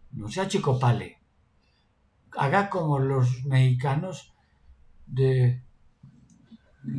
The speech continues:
de cierta región que n-,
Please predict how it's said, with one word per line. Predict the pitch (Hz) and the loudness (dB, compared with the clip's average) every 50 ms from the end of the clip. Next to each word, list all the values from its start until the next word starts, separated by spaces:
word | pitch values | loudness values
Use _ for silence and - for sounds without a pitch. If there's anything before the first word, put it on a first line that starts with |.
| 139 - - - - - - - - - - - - - - - - - _ - - - - - - - - - - - | 0 0 -2 -6 -14 -16 -16 -16 -16 -10 -10 -10 -10 -10 -12 -20 -20 -20 _ -20 -20 -20 -20 -20 -20 -20 -20 -20 -18 -8
de | - 135 147 151 | -2 0 2 2
cierta | - - 156 156 151 147 151 202 185 | 2 0 0 -2 -2 0 0 0 0
región | 165 160 156 131 117 127 135 135 143 156 - _ - | 0 0 0 0 0 0 0 0 -2 -4 -6 _ -12
que | 185 | -10
n-, | 180 175 170 170 170 170 165 - | -10 -8 -10 -10 -12 -12 -14 -16